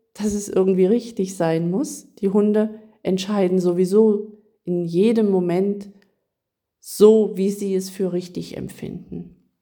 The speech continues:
Und das bringt uns einfach aus dem Gleichgewicht. Ja, es konfrontiert uns ein bisschen damit, was wir eigentlich verlernt haben, einfach zu sein, statt ständig irgendwie zu steuern und vorzugeben.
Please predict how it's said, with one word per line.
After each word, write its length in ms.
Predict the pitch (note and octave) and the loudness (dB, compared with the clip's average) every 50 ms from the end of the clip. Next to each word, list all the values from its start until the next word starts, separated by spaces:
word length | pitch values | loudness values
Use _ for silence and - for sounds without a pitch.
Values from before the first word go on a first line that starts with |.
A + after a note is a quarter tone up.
| _ _ _ _ _ _ _ | _ _ _ _ _ _ _
Und 180 | - C4 D4 | -4 0 0
das 180 | B3+ C4 C4 - | 0 0 -2 -2
bringt 240 | - G#3 G3+ G#3 - | -4 -6 -4 -4 -8
uns 120 | F3+ F#3 | -8 -6
einfach 280 | F3+ E3+ E3+ - F#3 F#3 | -8 -8 -8 -8 -6 -6
aus 160 | F#3+ F#3 F#3+ | -6 -4 -4
dem 120 | A3 A#3+ | -6 -6
Gleichgewicht. 720 | A3+ - F#3 - - - - - - - - - - - _ _ _ _ _ _ _ _ _ _ _ _ _ | -4 -2 -2 -4 -4 -6 -10 -10 -10 -10 -12 -12 -16 -20 _ _ _ _ _ _ _ _ _ _ _ _ _
Ja, 300 | G#3 F#3 F#3 G3 A3 - | -4 -2 -2 -2 -2 -4
es 440 | - - - - - - - - _ | -4 -6 -8 -10 -12 -12 -14 -16 _
konfrontiert 920 | - A3+ A3+ A3 A3 - B3 A3+ A3 A3 A3 - - E4 F#4+ F#4+ F#4+ - | 2 2 2 2 0 -2 0 0 0 0 -2 2 6 6 6 6 4 -2
uns 260 | - - A3+ A3+ A3 | -6 -4 -4 -4 -2
ein 200 | - G3 G3 G3+ | -4 -4 -4 -2
bisschen 400 | G3+ G#3+ G#3+ - - A3 G#3 G3+ | -2 -2 -4 -4 -4 -4 -4 -2
damit, 520 | G3+ G3 G3 G3 G3+ G#3+ A3+ B3 A#3+ - - - - - - - - - _ | -2 -2 -2 0 0 0 -2 -2 -4 -8 -16 -20 -20 -20 -20 -20 -20 -14 _
was 200 | - - G#3 G#3 | -4 -2 -2 0
wir 120 | G3+ - | -2 -2
eigentlich 440 | - F3 F#3+ G3+ G#3+ G#3+ A3 A3 G#3+ | 0 2 2 2 2 2 0 -2 -2
verlernt 460 | - - F#3 F#3 F#3 F3 F3+ F#3 F#3+ | 0 0 2 2 2 2 0 -2 -2
haben, 720 | G#3 A3 G#3+ G#3+ G#3+ A3 A3+ A#3+ D#4 - - - - - - _ _ _ _ _ _ _ _ | 0 0 0 2 2 2 2 0 0 -2 -4 -12 -16 -20 -20 _ _ _ _ _ _ _ _
einfach 420 | - - F3+ F#3+ F#3+ - F#3+ F#3+ F#3+ | -6 -2 -2 -2 -2 -2 -4 -4 -4
zu 160 | - - F#3 | -6 -6 -4
sein, 640 | F3 F#3+ F#3 F3+ F#3+ G3+ G#3+ A#3 C#4+ - - - - - _ _ _ _ - | 0 0 0 2 2 0 0 -2 -4 -6 -10 -16 -20 -20 _ _ _ _ -18
statt 240 | - - A3+ - - | -6 -6 -6 -6 -6
ständig 580 | - - D#3+ F3 G3+ G#3 A3 A3 A3 - - | -8 -6 -4 -4 -2 -2 -4 -6 -8 -12 -8
irgendwie 600 | - F#3 F#3 F#3 F#3+ F#3+ F#3+ F#3 F3+ F#3 F#3+ F#3+ - - _ _ _ _ _ _ _ _ _ _ _ _ _ _ | -6 -4 -2 -2 -2 -2 -2 -4 -4 -4 -6 -10 -14 -20 _ _ _ _ _ _ _ _ _ _ _ _ _ _
zu 140 | - - F#3 | -8 -6 -6
steuern 640 | F#3 - - E3+ F3 F#3+ G3 F#3+ F#3 F3+ F3 E3+ | -6 0 2 2 4 4 2 0 -2 -4 -4 -6
und 240 | F3 F#3 - E3 - | -10 -10 -10 -12 -12
vorzugeben. 1120 | - - - F#3 F#3+ - - G3 - - - - - - E3+ F3 - - _ _ _ _ | -12 -10 -10 -10 -10 -10 -14 -16 -14 -12 -12 -14 -12 -12 -14 -16 -16 -18 _ _ _ _